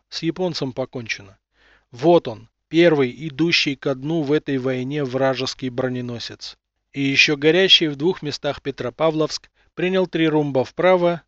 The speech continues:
направив свою колонну к медленно погружающемуся поверженному противнику. Вот на фок-мачте русского корабля поднялись и спустились флаги сигнала.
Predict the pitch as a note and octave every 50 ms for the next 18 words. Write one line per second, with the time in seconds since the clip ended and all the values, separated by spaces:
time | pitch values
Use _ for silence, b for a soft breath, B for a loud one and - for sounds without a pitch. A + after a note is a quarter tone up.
0 | - B2 A#2+ - - C3 C#3 C3+ C3 A#2+ A2+ - - C3+ B2+ B2 A#2+ - - C3
1 | C3+ D#3 E3 D#3+ D3+ C#3+ C3 - - D#3+ E3+ F3 D3+ D#3 D#3 D3+ C#3+ C#3 - -
2 | C3+ B2+ C3 C3 B2+ A#2+ C3 B2+ A#2+ A2+ G#2 - - A#2+ A#2 - - B2 - -
3 | D3 C#3+ C#3 C3+ C#3 C3+ B2+ B2 B2 C3 C3 C3 C3 B2+ - C3 C3+ C3 - C#3+
4 | C3 A2 G#2+ G2+ - _ _ _ _ _ _ _ _ _ _ _ _ _ - C#3+
5 | E3+ F3+ - F#3+ F#3 E3 - - G3 - - F3+ F3 E3+ - - - D#3 C#3+ D3+
6 | C#3+ - - D3 C#3 C3+ - - C#3 C#3 C#3 C#3 D3+ D#3+ E3 E3 C#3+ - _ -
7 | C#3+ C3 B2+ C#3+ D3 D#3+ F3+ F3 - D3+ C3 - - C#3+ C3 - - - D3 D3
8 | C#3+ C3 - - - C#3+ C#3 C3+ B2+ B2 A#2+ - - C3 B2 B2+ B2+ A#2+ A2+ G#2+
9 | G2+ G2+ -